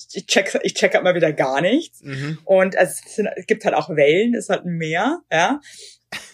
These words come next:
Speaker 1: Und dann, äh, sind wir halt zusammen so ins Meer rein und der Alex hat schon so beobachtet, dachte sich so, „Okay, das ist einfach nur schlimm.“ Also natürlich wurden wir von sau vielen Leuten beobachtet, weil dieser Strand hier ist einfach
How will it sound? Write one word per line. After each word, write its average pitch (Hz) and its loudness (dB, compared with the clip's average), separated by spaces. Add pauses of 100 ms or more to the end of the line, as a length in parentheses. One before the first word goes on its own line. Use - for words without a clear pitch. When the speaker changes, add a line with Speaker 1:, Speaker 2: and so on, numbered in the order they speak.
(340)
Speaker 1:
Und 185 2
dann, 180 6
äh, 175 6
sind 208 0
wir 202 6
halt 185 4
zusammen 190 2
so 196 0
ins 180 -2
Meer 185 0
rein 226 2
und 190 -4
der - 0
Alex 190 0
hat - -8
schon 185 -6
so 160 -10
beobachtet, 170 -2
dachte 151 -8
sich 151 -8
so, 139 -4
„Okay, - -6
das 139 -6
ist - -14 (120)
einfach 156 -2
nur 156 0
schlimm.“ 160 2 (220)
Also 160 -8
natürlich 175 2
wurden 185 0
wir 180 6
von 180 -2
sau 165 4
vielen 180 -2
Leuten 147 4
beobachtet, 156 0
weil 156 4
dieser 147 0
Strand 160 -4
hier 180 -4
ist - -12
einfach 160 -6